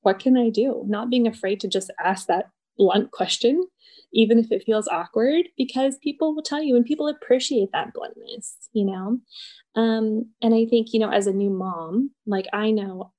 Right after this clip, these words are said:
things I've appreciated are when people just say, "Hey, I'm going to Target. What can I get for you and drop off for you?" You know, "Hey, I'm making soup. I'm gonna make an extra batch and drop it off at your door." You know, things like that where people, 'cause some-,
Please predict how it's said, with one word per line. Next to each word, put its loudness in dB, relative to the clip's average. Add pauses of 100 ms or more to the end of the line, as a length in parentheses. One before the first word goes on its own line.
(280)
things 4
I've -2
appreciated -8
are -4
when -4
people -4
just -4
say, -8
"Hey, -2 (400)
I'm 6
going 2
to 0
Target. -8 (240)
What 2
can -2
I -4
get -4
for -10
you -6
and -8
drop -12
off -16
for -16
you?" -12 (540)
You 6
know, -2 (140)
"Hey, 0
I'm 2
making -2
soup. 0
I'm -4
gonna -4
make -4
an -8
extra -4
batch -6
and -4
drop -6
it -8
off -8
at -8
your -8
door." -10 (600)
You 6
know, 0 (100)
things 4
like -2
that -4
where -4
people, -4
'cause -4
some-, -10